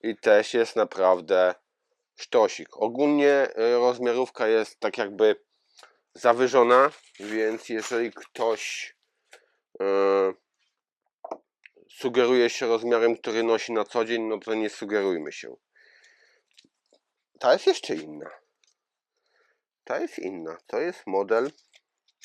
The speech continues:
a, to jest model Workskin. To jeszcze model inny. To jest jeszcze inny model niż ten, co mam ten. To jeszcze całkiem inna,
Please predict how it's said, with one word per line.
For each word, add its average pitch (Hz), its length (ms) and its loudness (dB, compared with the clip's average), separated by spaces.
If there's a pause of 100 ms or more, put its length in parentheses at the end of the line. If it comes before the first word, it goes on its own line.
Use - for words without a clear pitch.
(1160)
a, 104 340 2
to 101 140 2
jest 110 180 0
model 90 340 -2
Workskin. 85 680 -6 (540)
To 82 140 -6
jeszcze 135 420 0
model 85 340 -6
inny. 76 360 -16 (1500)
To 95 140 -6
jest 95 200 -8
jeszcze 113 380 -2
inny 101 440 -6
model 95 540 0 (380)
niż 104 420 -8
ten, 98 360 -4
co 85 440 -10 (1200)
mam 90 320 -6 (180)
ten. 87 340 -6 (1600)
To 85 100 -12
jeszcze 104 340 0
całkiem - 460 -14
inna, 85 340 -12